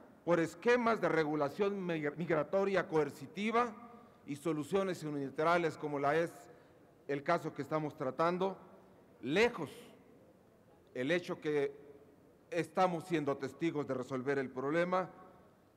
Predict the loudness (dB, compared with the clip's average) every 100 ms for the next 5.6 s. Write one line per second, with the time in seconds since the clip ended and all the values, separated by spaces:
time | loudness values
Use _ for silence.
0 | _ 2 4 4 2 -2 -4 -8 0 4
1 | 6 6 2 -10 -6 -2 2 2 0 -4
2 | -8 -2 -2 -2 -6 -20 -20 -20 -20 _
3 | -12 -4 2 2 4 2 2 0 -2 -2
4 | -6 -18 -20 -20 -20 -20 -10 -4 0 2
5 | 0 0 4 6 4